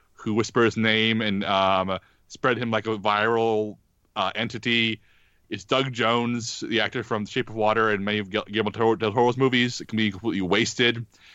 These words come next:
Terrible visual effects, terrible acting. Some of the worst jump scares I've seen in a while. It feels, it feels like a half hour has been chopped out of it to try to get a short running time 'cause it doesn't make any sense. Nothing in this movie makes sense.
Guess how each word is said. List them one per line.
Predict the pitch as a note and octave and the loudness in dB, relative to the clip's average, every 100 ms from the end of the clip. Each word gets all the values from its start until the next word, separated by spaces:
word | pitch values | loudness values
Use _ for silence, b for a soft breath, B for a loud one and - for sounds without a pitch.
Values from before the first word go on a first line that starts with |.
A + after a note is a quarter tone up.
| b b _ - | b b _ 0
Terrible | E3+ E3 | 2 4
visual | D3+ C3+ C#3+ | 2 4 4
effects, | A#2 A#2+ G#2+ - - - | 4 0 0 -4 -14 -8
terrible | D3 D3+ C#3+ | -2 0 2
acting. | A#2+ G#2 - B2 A2 A2 A2 b b b _ _ - | 0 0 -4 -8 -8 -10 -12 b b b _ _ -8
Some | F3+ | -4
of | F3+ | -2
the | |
worst | D3+ D#3+ D3+ - | 0 2 0 -2
jump | D3 | -4
scares | - C#3+ C3+ | 0 2 2
I've | B2+ | 0
seen | - B2+ | -2 -2
in | A#2+ | 0
a | A2 | 0
while. | F#2+ F#2 G2 | 2 2 2
It | G#2+ | 0
feels, | C#3 | -2
it | D3 | 0
feels | G3+ | 2
like | F#3+ | 2
a | C3+ | 0
half | C3+ A#2+ | -2 0
hour | C3 | 0
has | C3 | -2
been | A#2 | -6
chopped | - B2+ A2+ A2 | -6 -6 -4 -2
out | G#2+ | -2
of | A2+ | -4
it | A2 | -8
to | |
try | - A2 | -6 -4
to | G#2+ A2 G2+ b b b _ | -2 -4 -8 b b b _
get | A#2+ A2 | -2 -2
a | G#2+ | -4
short | - - - | -8 -10 -8
running | - D#3 | -8 -6
time | D3+ D#3+ D#3 | -2 0 -2
'cause | C#3 | 0
it | |
doesn't | G3 G#3+ | 4 4
make | F3+ | 4
any | F3 E3+ | 4 2
sense. | - D3+ G2+ B2 | 2 0 0 -2
Nothing | D#3+ E3+ | 0 0
in | |
this | D#3 | -2
movie | D#3 C#3+ | -2 -2
makes | C3 - - | -2 -2 -2
sense. | A2+ G#2+ | -2 -2